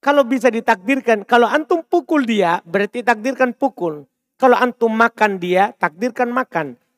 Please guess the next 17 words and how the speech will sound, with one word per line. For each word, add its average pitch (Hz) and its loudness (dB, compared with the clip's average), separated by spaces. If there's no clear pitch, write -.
Kalau 240 4
antum 233 -2
minum 240 0
dia, 190 0
takdirkan 240 -2
apa? 262 -2
Minum. 220 -10
Hmm. 156 -12
Zaidan 214 2
ana 254 -2
doribu. 180 -4
Sudah, 359 -4
ana 220 0
doribun 202 2
Zaidan. 240 -2
Ana 180 -4
doribu. 233 -4